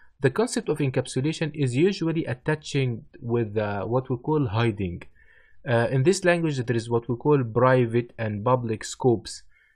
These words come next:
And, um, data, th-, there's a ph-, there is a philosophy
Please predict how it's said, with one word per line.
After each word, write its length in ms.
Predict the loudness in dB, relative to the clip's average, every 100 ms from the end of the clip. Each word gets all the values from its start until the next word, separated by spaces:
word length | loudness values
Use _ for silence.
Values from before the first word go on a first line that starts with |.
| _ 0
And, 480 | 4 4 4 2 2
um, 480 | 4 4 2 0 -8 -10 -2
data, 640 | 2 2 4 2 2 -8 -4
th-, 200 | -2 0
there's 180 | 2 2
a 60 | 2
ph-, 300 | 0 -4 0
there 100 | 2
is 80 | 2
a 80 |
philosophy 720 | 0 2 2 2 -2 -4 -6